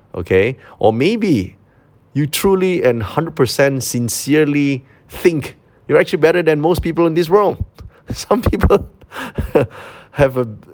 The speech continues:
you know, they, there's a, they can't separate that, um, there's a thin line between self-confidence and entitlement, okay?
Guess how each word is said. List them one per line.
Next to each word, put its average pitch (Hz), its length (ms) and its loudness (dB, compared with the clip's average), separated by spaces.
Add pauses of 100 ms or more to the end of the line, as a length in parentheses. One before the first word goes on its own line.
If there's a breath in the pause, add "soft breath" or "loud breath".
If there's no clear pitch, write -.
(120)
you 151 100 2
know, 151 160 6
they, 131 160 6
there's 117 300 2
a, 110 160 6
they 117 100 -2
can't 143 240 0
separate 120 420 0
that, 98 300 0
um, 95 340 -2
there's 117 160 -2
a 160 60 0
thin 175 320 2
line 151 220 2
between 120 320 -4
self-confidence 113 880 -2
and 95 120 -2
entitlement, 95 680 -4
okay? 104 420 -2